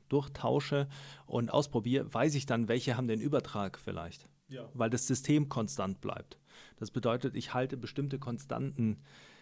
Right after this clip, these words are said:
Speaker 1: fix und dadurch kann ich sehen, wo meine Variation,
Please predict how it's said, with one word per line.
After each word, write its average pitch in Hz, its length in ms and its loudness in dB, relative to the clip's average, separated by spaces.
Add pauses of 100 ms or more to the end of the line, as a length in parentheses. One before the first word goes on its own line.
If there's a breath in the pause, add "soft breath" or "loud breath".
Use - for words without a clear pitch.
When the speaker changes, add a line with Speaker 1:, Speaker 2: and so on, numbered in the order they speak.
(120 loud breath)
Speaker 1:
fix - 680 2
und 120 240 0
dadurch 135 300 4
kann 127 200 0
ich 120 180 -4
sehen, 127 340 2
wo 123 140 2
meine 113 320 0
Variation, 107 760 0